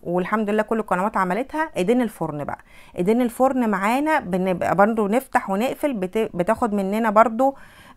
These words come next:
آه، بهدله وكده. الفرن بتبقى جميل جدًا، واهو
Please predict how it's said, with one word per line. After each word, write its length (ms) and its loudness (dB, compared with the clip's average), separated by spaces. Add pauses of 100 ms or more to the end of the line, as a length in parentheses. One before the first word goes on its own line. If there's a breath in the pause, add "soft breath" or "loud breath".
آه، 800 2
بهدله 560 8
وكده. 260 2
الفرن 360 -4 (140)
بتبقى 300 -4
جميل 300 -2
جدًا، 320 2 (300)
واهو 320 2